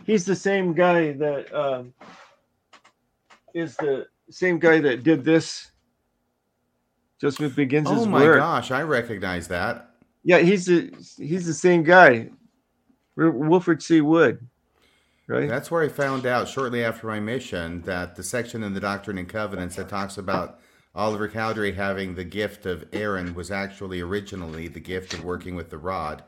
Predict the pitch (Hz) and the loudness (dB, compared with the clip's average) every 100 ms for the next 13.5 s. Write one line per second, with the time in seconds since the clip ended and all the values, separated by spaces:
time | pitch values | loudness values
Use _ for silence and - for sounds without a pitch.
0 | _ - 151 139 120 - 113 113 117 113 | _ 4 6 6 2 -4 -2 -2 -4 -6
1 | 107 107 101 98 95 92 87 90 87 90 | -6 -4 -4 -6 -8 -8 -6 -8 -10 -12
2 | - 98 107 98 87 98 90 87 107 117 | -10 -8 -6 -8 -8 -12 -12 -8 -6 -6
3 | 110 92 90 76 73 71 71 - 80 87 | -8 -10 -10 -10 -12 -12 -14 -14 -10 -10
4 | 107 - _ - 147 160 127 - - _ | -10 -14 _ 6 10 10 8 0 -20 _
5 | - 139 143 131 143 147 151 175 165 170 | 6 8 10 8 6 4 4 4 8 10
6 | 160 - 147 147 151 - 165 147 151 151 | 10 8 4 6 6 6 4 8 10 10
7 | 147 135 113 127 123 135 143 131 135 131 | 8 2 2 4 4 2 0 2 2 6
8 | 135 131 127 120 127 117 147 139 131 107 | 6 8 8 6 2 0 2 4 2 0
9 | 120 110 131 151 113 120 - _ - - | -4 2 8 10 8 2 -14 _ -20 -18
10 | - - 160 185 160 143 147 180 180 135 | -8 4 6 8 6 4 4 4 4 4
11 | 151 143 143 139 113 117 143 120 113 _ | 4 2 0 -6 -8 -4 -4 -4 -8 _
12 | - 151 147 151 135 135 131 117 127 120 | -2 -2 2 2 6 8 8 6 4 4
13 | 127 139 139 113 | 8 8 8 2